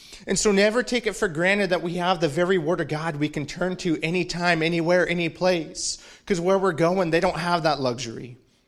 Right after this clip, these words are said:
Don't ever take it for granted we have the ability to gather together as the church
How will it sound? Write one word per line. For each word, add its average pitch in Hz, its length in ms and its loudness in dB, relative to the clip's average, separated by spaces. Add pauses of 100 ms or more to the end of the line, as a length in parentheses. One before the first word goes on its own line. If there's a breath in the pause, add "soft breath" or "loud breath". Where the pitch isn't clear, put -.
(540 loud breath)
Don't 202 180 2
ever 220 160 2
take 220 200 -2
it 214 120 -4
for 202 120 -4
granted 185 440 0
we 180 100 2
have 190 140 2
the 165 80 -4
ability 185 400 2
to 156 80 -2
gather 165 340 2
together 165 420 0
as 151 120 -2
the 143 100 -2
church 202 640 -2